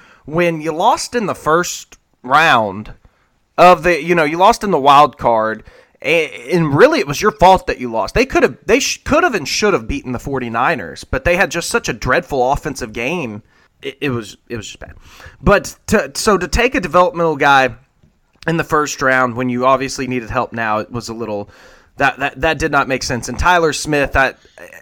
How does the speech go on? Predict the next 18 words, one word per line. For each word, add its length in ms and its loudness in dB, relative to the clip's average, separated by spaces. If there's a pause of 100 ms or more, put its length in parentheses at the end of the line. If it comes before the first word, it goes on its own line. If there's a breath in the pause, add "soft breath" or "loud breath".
(340)
people 300 0
could 140 -4
say 200 2
he's 100 -2
development, 640 0
that 60 -4
he 80 -4
could 220 -4
be 100 2
a 80 0
left 220 -2
tackle. 320 0
I 80 0
think 200 -4
there's 200 0
a 60 0
lot 260 0
more, 440 -2